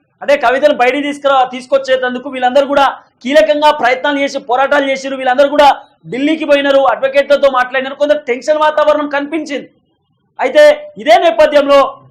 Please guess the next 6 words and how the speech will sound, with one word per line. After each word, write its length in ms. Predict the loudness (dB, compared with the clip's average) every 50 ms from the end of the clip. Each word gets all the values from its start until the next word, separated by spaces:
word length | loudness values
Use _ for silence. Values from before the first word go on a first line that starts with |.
| _ -6
కవితకు 380 | -4 -4 -2 -2 0 0 0 0 0 -4
సంబంధించి, 680 | -6 -4 -4 -6 -8 -8 -8 -8 -10 -10 -10 -12 -14 -12
సంబంధించినటువంటి 800 | -6 -4 -4 -4 -2 -4 -4 -4 -2 -4 -4 -4 -4 -6 -6 -6
బెయిల్ 340 | -6 -2 2 4 6 6 6
వచ్చిన 260 | 6 4 2 -4 -10
తర్వాత 400 | -6 -4 -2 0 0 0 0 0